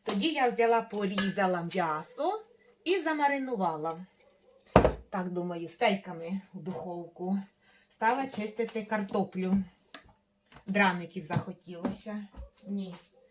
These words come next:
драники не будуть варити. Ні, варити теж не буду. Тоді я вирішила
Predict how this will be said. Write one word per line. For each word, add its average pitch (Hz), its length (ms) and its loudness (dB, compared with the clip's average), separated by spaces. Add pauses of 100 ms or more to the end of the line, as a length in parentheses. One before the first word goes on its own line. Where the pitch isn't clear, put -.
(300)
драники 208 560 -2
не 202 140 -4
будуть 165 460 -12
варити. 175 640 -6 (220)
Ні, 208 380 -4 (400)
варити 202 360 -6
теж 226 380 -2
не 185 100 -2
буду. 170 300 -12 (320)
Тоді 190 220 -4
я 277 200 0
вирішила 233 680 0